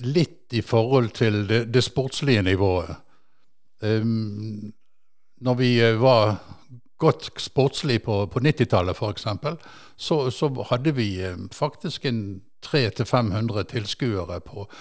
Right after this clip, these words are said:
på hjemmekampene. Eh, den, eh, interessen har nok dabbet litt av de siste årene. Vi er vel nede i sted mellom hundre og to hundre tilskuere. Men, eh,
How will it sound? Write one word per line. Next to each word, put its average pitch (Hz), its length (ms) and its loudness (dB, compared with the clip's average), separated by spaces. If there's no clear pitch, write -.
på 131 120 0
hjemmekampene. 110 720 2
Eh, 113 320 2
den, 139 320 2
eh, 101 800 -2
interessen 139 500 2
har 139 140 4
nok 113 240 0
dabbet 117 340 2
litt 156 220 0
av 120 240 4
de 98 120 -2
siste 120 360 -4
årene. 95 260 -2
Vi 104 120 -4
er 110 80 -2
vel 98 100 -4
nede 107 260 0
i 95 60 -2
sted 101 240 -4
mellom 101 240 -2
hundre 107 300 0
og - 20 -14
to 123 220 0
hundre 110 200 -2
tilskuere. 107 600 -2
Men, 135 240 2
eh, 127 160 4